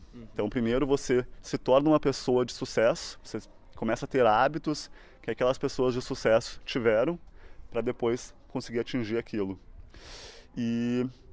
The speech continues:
Speaker 2: tudo isso aqui vem em tu se desenvolver como pessoa. E aí, vamos lá. Um, um dos grandes, eh, problemas que eu vejo e que o autor traz muito isso forte é que as pessoas, elas não têm vontade de começar o dia.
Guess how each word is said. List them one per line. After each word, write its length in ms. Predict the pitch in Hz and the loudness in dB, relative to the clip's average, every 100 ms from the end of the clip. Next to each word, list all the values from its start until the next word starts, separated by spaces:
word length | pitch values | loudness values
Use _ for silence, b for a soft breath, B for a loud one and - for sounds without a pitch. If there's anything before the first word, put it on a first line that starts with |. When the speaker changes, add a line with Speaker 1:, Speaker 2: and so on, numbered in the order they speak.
| - | -6
Speaker 2:
tudo 160 | 147 | 0
isso 100 | 151 | 2
aqui 180 | 143 - | 2 0
vem 280 | 135 127 139 - | 0 2 0 -2
em 180 | 127 131 | 0 0
tu 280 | - 151 156 | 0 0 0
se 120 | - | -2
desenvolver 560 | 127 143 135 131 120 123 | 0 2 4 4 2 0
como 200 | 131 123 | -2 0
pessoa. 480 | 139 - 117 98 95 - - - | -2 -2 -2 -2 -4 -10 -16 -6
E 120 | 101 | 0
aí, 320 | 101 104 143 - - - - - - - | 0 0 -2 -4 -16 -20 -20 -20 -18 -8
vamos 180 | 139 156 | -2 2
lá. 140 | 107 - B B B - | 0 -2 B B B -4
Um, 220 | 147 190 190 | 0 0 -2
um 80 | 165 | -4
dos 140 | 196 | -2
grandes, 760 | 147 135 160 185 175 - - - - - | 0 2 2 2 0 -2 -12 -16 -16 -2
eh, 140 | 127 | -2
problemas 580 | - 156 120 117 147 131 | 2 2 2 2 2 0
que 80 | - | -2
eu 100 | 123 | 0
vejo 440 | 107 113 131 131 107 - | 0 0 -2 -4 -6 -14
e 60 | |
que 200 | - - 120 | -10 -4 0
o 80 | |
autor 320 | 123 120 123 131 | 0 0 -2 -2
traz 340 | - 113 120 | 0 0 0
muito 260 | 117 120 120 | -2 -4 -6
isso 180 | 110 | -8
forte 460 | - 104 117 - 143 - B B B B | 0 2 4 2 -4 -4 B B B B
é 200 | 123 123 | 4 4
que 360 | - 139 131 156 - | 4 0 0 0 -4
as 160 | 135 | -4
pessoas, 720 | - 135 - 131 127 143 - - - - | -2 -4 -2 2 2 2 -4 -16 -18 0
elas 180 | 123 127 | 2 4
não 160 | 143 | 2
têm 200 | 139 143 | 2 0
vontade 500 | 147 151 - 120 123 | 2 2 4 4 2
de 80 | 123 | -2
começar 360 | 131 127 - 120 | -2 -2 0 0
o 100 | 123 | 0
dia. 320 | 104 107 | -4 -6